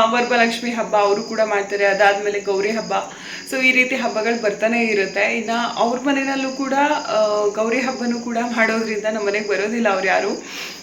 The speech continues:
So ನಾನು ಕೂಡ ಹೋಗೋದಕ್ಕಾಗಲ್ಲ. ಈ ಥರ ಹಬ್ಬಗಳ ಮೇಲೆ ಹಬ್ಬಗಳು ಬರ್ತಾನೆ ಇರುತ್ತಲ್ಲ, ಇವತ್ತು ಹೇಗಿದ್ರು,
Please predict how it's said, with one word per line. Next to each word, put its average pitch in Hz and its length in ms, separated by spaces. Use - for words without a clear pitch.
So 311 140
ನಾನು 254 260
ಕೂಡ 277 220
ಹೋಗೋದಕ್ಕಾಗಲ್ಲ. 208 840
ಈ 269 80
ಥರ 269 180
ಹಬ್ಬಗಳ 233 500
ಮೇಲೆ 226 180
ಹಬ್ಬಗಳು 214 500
ಬರ್ತಾನೆ 220 400
ಇರುತ್ತಲ್ಲ, 196 480
ಇವತ್ತು 185 520
ಹೇಗಿದ್ರು, 202 680